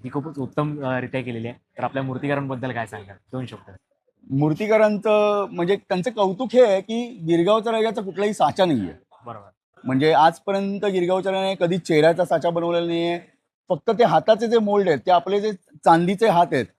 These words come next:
Speaker 2: त्याच्यामध्ये
Speaker 1: बरोबर.
Speaker 2: ते आपण फक्त पेपर मॅचचे आपण करून घेतो.
Speaker 1: हम्म, हम्म.
Speaker 2: पण बाकी पूर्ण मूर्ती जी आहे, ही हाताने जशी, जसे हात फिरतील तशी ती घडत जाते.
Speaker 1: वा.
Speaker 2: आणि, अ, ती गिरगावच्या राजाची कृपा आहे या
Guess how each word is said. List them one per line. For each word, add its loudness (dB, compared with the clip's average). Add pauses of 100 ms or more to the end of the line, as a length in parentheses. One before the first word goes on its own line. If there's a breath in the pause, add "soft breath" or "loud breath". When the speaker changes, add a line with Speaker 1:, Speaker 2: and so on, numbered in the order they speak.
(160)
Speaker 2:
त्याच्यामध्ये 0
Speaker 1:
बरोबर. -4
Speaker 2:
ते 4
आपण 0
फक्त -4
पेपर 0
मॅचचे 0
आपण 2
करून 2
घेतो. 0
Speaker 1:
हम्म, -16
हम्म. -16
Speaker 2:
पण -4
बाकी 2
पूर्ण -2
मूर्ती 0
जी 2
आहे, 0
ही -4 (360)
हाताने 0 (400)
जशी, -2
जसे -2
हात 2 (120)
फिरतील -6
तशी -6
ती -4
घडत 2
जाते. -2 (280)
Speaker 1:
वा. -18
Speaker 2:
आणि, -4
अ, 0
ती -8
गिरगावच्या 2
राजाची 0
कृपा 2
आहे 2
या 6